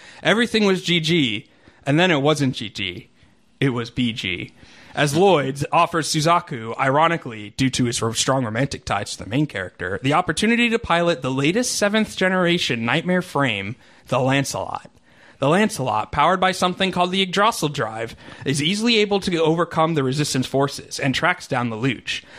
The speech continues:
Thankfully, Suzaku is like a golden retriever and is distracted by falling innocents, which gives Lelouch the opportunity to escape. In the scramble, Lelouch seizes the opportunity, oh boy,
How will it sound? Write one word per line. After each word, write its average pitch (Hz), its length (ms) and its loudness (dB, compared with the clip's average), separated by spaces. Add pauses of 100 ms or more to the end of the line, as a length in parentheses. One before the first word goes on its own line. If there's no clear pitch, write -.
(120)
Thankfully, 165 540 2
Suzaku 185 560 2
is 254 100 0
like 247 140 2
a 226 80 0
golden 220 300 4
retriever 202 540 2
and 135 120 2
is 156 100 0
distracted 214 540 0
by 175 120 4
falling 175 360 2
innocents, 139 640 0 (260)
which 156 200 0
gives 240 200 0
Lelouch 240 300 2
the 175 100 4
opportunity 180 520 0
to 127 120 -6
escape. 113 480 -2 (340)
In 277 160 4
the 294 80 4
scramble, 285 520 2
Lelouch 226 300 2
seizes 269 400 0
the 240 100 2
opportunity, 247 720 2
oh 165 240 4
boy, 131 420 0